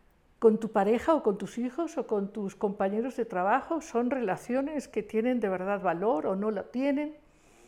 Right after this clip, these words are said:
En fin, el sentido de la existencia es algo que ha preocupado a, a algunos seres humanos, pero evidentemente no a todos. Eh, quizás, ¿por qué?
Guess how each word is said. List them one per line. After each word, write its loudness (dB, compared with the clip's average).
En 2
fin, -2
el 4
sentido -2
de -2
la -2
existencia -2
es -6
algo 2
que 4
ha 4
preocupado 4
a, 8
a 8
algunos 6
seres 0
humanos, 2
pero 8
evidentemente 2
no 2
a 0
todos. 2
Eh, -2
quizás, 2
¿por -2
qué? 0